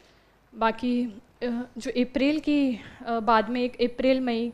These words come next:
का या फिर मार्च अप्रैल मई की एक अलग से भी प्रीलिम्स की आती है थ्री सिक्सटी फ़ाइव। एक तो प्रीलिम्स की थ्री सिक्सटी, पीटी थ्री सिक्सटी फ़ाइव आ जाती है पूरे एक साल की, फिर उसके बाद जो दो तीन महीने बच जाते हैं उसकी आती है। वो जो दो तीन महीने वाली थी उसके मैंने ज़रूर प्री-, अ, पीटी थ्री सिक्सटी फ़ाइव से पढ़ा था, क्योंकि उसके मेरे पास नोट्स नहीं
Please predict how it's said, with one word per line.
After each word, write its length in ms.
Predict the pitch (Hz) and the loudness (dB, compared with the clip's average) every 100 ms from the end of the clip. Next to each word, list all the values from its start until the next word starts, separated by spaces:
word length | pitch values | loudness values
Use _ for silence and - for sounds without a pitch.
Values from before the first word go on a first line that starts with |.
| - | -2
का 180 | 240 | -2
या 120 | 226 226 | -2 -4
फिर 380 | 226 240 226 - | -2 -4 -4 -4
मार्च 320 | 233 226 226 | 0 0 0
अप्रैल 220 | 247 247 | -4 -4
मई 160 | 240 220 | -2 -4
की 120 | 220 | -4
एक 100 | 254 | -2
अलग 200 | 233 233 | 0 0
से 200 | 233 277 | -4 -6
भी 100 | 262 | -4
प्रीलिम्स 420 | 240 240 233 233 | -4 -4 -4 -8
की 100 | - | -4
आती 240 | 240 208 220 | -2 -2 -4
है 60 | |
थ्री 160 | 214 226 | -6 -6
सिक्सटी 280 | 214 - 220 | -10 -10 -10
फ़ाइव। 160 | 214 | -6
एक 140 | 214 233 | -6 -6
तो 80 | 262 | -6
प्रीलिम्स 440 | 247 247 269 - | -4 -4 -6 -10
की 140 | - | -8
थ्री 180 | 269 269 | -8 -8
सिक्सटी, 280 | 247 247 277 | -10 -12 -12
पीटी 260 | 247 233 254 | -10 -10 -8
थ्री 120 | 269 | -8
सिक्सटी 260 | 269 - | -10 -10
फ़ाइव 200 | 277 254 | -6 -4
आ 40 | 247 | -2
जाती 220 | 240 247 | -4 -6
है 40 | |
पूरे 260 | 302 254 262 | -6 -2 0
एक 120 | 262 | 0
साल 300 | - 208 202 | -4 -4 -4
की, 140 | 214 415 - - - _ | -6 -12 -14 -20 -20 _
फिर 100 | - | -10
उसके 220 | 254 - | -8 -2
बाद 360 | 285 240 247 233 | 2 6 4 2
जो 240 | 247 220 | -4 -4
दो 160 | 240 240 | -2 -2
तीन 200 | 233 254 | -2 -2
महीने 240 | 254 226 | -2 -2
बच 160 | 233 220 | -2 -2
जाते 240 | 220 214 | -2 -6
हैं 40 | 240 | -8
उसकी 180 | - 254 | -8 -8
आती 220 | 214 320 | -8 -10
है। 60 | - - - - | -18 -20 -20 -10
वो 60 | 269 | -4
जो 100 | 294 | -2
दो 200 | 285 285 | 0 -2
तीन 180 | 302 320 | -2 -4
महीने 260 | 294 294 | -2 0
वाली 260 | 294 254 262 | 2 2 2
थी 260 | 285 285 - - | -2 -4 -6 -10
उसके 300 | 294 - 330 | -8 -6 -6
मैंने 240 | 311 262 240 | -2 -2 -2
ज़रूर 280 | 220 226 | -2 -4
प्री-, 500 | 233 - 240 233 233 | -6 -4 -4 -4 -6
अ, 120 | 220 208 | -10 -10
पीटी 260 | 240 233 | -8 -8
थ्री 140 | 240 247 | -6 -8
सिक्सटी 300 | 214 - 226 | -10 -14 -6
फ़ाइव 140 | 208 | -6
से 140 | - | -4
पढ़ा 240 | 233 208 202 | -4 -2 -2
था, 120 | 226 | -4
क्योंकि 280 | 220 214 220 | -10 -8 -8
उसके 260 | 220 - | -8 -10
मेरे 160 | 226 208 | -12 -10
पास 160 | 214 - | -12 -12
नोट्स 300 | 214 202 - | -16 -16 -14
नहीं 160 | 214 | -12